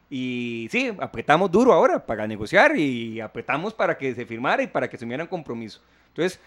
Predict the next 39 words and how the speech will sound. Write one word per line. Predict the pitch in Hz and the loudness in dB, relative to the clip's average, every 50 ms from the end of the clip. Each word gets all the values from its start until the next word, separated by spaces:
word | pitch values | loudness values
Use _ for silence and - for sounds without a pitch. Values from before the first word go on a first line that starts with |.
| _ _ _ | _ _ _
primera | - 139 151 185 214 226 | -8 -4 -2 -2 -2 -2
lección | 240 233 233 - 247 247 240 233 208 | -4 -6 -4 -2 -2 -2 -2 -2 -2
de | 226 | -2
José | 214 196 170 165 | 0 0 0 0
Guillermo | 165 190 208 214 | 0 0 -2 -2
Ortiz | 202 - - 214 202 196 | -4 -6 -8 -6 -4 -4
es, | 214 220 220 - - - - _ _ _ _ _ _ _ _ - | -4 -4 -6 -10 -20 -20 -20 _ _ _ _ _ _ _ _ -12
usted | - - 160 | -10 -10 -6
tiene | 160 185 190 196 185 | -2 -2 -2 -2 -2
que | 202 175 | -4 -6
tratar | - - 147 135 - 170 165 175 196 190 - _ _ _ _ _ _ _ _ _ _ _ _ | -4 -4 -6 -2 2 4 4 4 2 0 -8 _ _ _ _ _ _ _ _ _ _ _ _
de | 147 143 143 | -2 0 0
hacer | 131 120 - 170 175 | 2 2 0 0 0
estos | 180 180 170 - - - - 180 165 | 0 -2 -4 -6 -10 -14 -12 -12 -12
contratos | - - 147 131 - 156 156 156 - - 120 | -12 -12 -12 -8 -4 -2 -2 -2 -4 -8 -14
y | 131 | -12
estas | 139 - 170 | -12 -10 -12
discusiones | 165 - 135 127 143 151 151 - _ - - _ - | -14 -12 -12 -12 -12 -12 -14 -16 _ -20 -20 _ -16
mucho | 135 135 - - 147 | -14 -12 -6 -4 -4
antes | 139 135 139 160 143 | -4 -4 -8 -12 -12
de | 143 | -12
que | 139 - | -14 -14
se, | 113 113 113 - - | -14 -14 -14 -14 -14
de | 117 107 | -16 -16
que, | - 113 113 - | -14 -14 -16 -14
de | - 120 107 | -14 -16 -16
que | - | -16
acaben | 120 - - 123 123 131 | -14 -10 -8 -6 -6 -6
los | 131 - | -6 -8
campeonatos. | - 117 107 - 110 90 85 - _ - - - _ _ _ _ _ _ _ _ _ _ _ _ _ _ _ _ | -8 -10 -10 -10 -14 -16 -16 -18 _ -20 -20 -20 _ _ _ _ _ _ _ _ _ _ _ _ _ _ _ _
Segundo | _ - - - 175 175 160 208 240 233 233 | _ -10 -2 0 0 2 2 0 0 2 2
elemento, | 240 226 220 214 208 180 160 - _ - 101 _ _ _ _ _ _ _ _ _ _ _ _ _ _ _ _ | 2 0 0 0 -2 -4 -6 -8 _ -20 -20 _ _ _ _ _ _ _ _ _ _ _ _ _ _ _ _
¿qué | - 208 226 | 4 4 6
se | 220 233 240 226 | 8 8 6 6
dio | 233 226 226 220 - | 6 4 2 2 0
para | 175 151 143 - | -4 -4 -4 -6
que | - 139 | -10 -12
no | 139 156 185 | -12 -12 -12
llegara? | 185 190 196 196 220 - - | -8 -4 -2 -2 -2 -2 -6